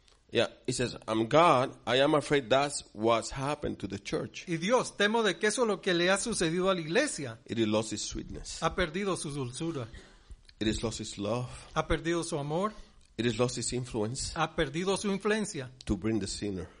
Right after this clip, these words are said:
Speaker 2: para traer al pecador
Speaker 1: to you,
Speaker 2: a ustedes,
Speaker 1: to him.
Speaker 2: a ti, a él.
Speaker 1: Just taking a bunch of members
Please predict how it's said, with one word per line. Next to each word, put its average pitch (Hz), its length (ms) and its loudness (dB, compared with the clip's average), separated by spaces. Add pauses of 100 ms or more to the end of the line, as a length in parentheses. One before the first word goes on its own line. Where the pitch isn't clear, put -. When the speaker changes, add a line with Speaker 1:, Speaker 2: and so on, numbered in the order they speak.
(160)
Speaker 2:
para 156 240 -2
traer 156 320 0
al 196 140 2
pecador 139 480 -6 (140)
Speaker 1:
to 104 80 0
you, 92 280 0 (220)
Speaker 2:
a 156 100 0
ustedes, 156 480 -6
Speaker 1:
to 82 120 -10
him. 165 100 -10 (260)
Speaker 2:
a 160 140 -10
ti, 202 240 -6 (720)
a 156 180 0
él. 165 220 0 (2750)
Speaker 1:
Just 143 220 -2
taking 131 300 2
a 87 60 0
bunch 98 280 0
of 85 80 -2
members 113 560 2